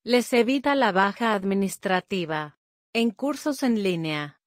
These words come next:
se nos exige evidenciar al menos una actividad académica para que no les den de baja. Por favor, mucho les agradezco, verifiquen también sus pagos en recaudaciones para que no cancelen su matrícula.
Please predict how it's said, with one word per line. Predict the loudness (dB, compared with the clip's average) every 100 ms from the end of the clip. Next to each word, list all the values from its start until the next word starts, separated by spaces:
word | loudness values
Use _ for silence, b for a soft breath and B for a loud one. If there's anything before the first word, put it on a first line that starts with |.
| -8
se | 0 2
nos | 2 2
exige | -2 -4 -2 -2 2 4 4
evidenciar | 4 0 -2 -2 0 2 4
al | 2 2
menos | 2 2 0 2
una | 2 4
actividad | 0 -4 -4 -2 0 2 2 2
académica | 0 0 0 2 2 0 -2 -2
para | 0 0
que | 0 0
no | 2 4
les | 4 4
den | 2 2
de | 2
baja. | 2 2 0 -6 -10 -10 _ _ _ _
Por | 2 2
favor, | 2 2 4 4 0 _ -2
mucho | 2 2 2 2
les | 2 2 -2
agradezco, | 0 0 2 0 -2 -8 -8 -8 _ -6
verifiquen | -2 0 0 0 -2 0 0 0
también | 2 2 4 2 2
sus | 0 -6 -2
pagos | 0 0 0 -2
en | -2
recaudaciones | -2 0 0 0 -2 -2 0 2 2 0 -2
para | -2 -2
que | -2 -2
no | 2 2 2
cancelen | 2 0 0 0 2 2 0
su | -2
matrícula. | 0 0 0 -2 -2 -6 -6 -6 -8